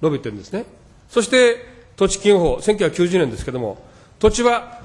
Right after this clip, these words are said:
投機的取引の対象とされてはならないと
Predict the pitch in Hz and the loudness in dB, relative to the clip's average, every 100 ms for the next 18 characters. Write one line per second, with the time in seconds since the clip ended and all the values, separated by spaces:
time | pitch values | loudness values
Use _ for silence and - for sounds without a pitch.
0 | - - - 233 240 240 - 233 226 214 | -20 -20 0 2 2 0 -4 -2 -2 0
1 | 220 202 - 190 170 175 196 190 196 202 | 0 0 -2 -2 0 0 0 0 -2 -2
2 | - 156 170 185 196 104 110 151 233 254 | -2 -4 -4 -2 -2 -2 -4 -2 -2 -2
3 | 123 | -6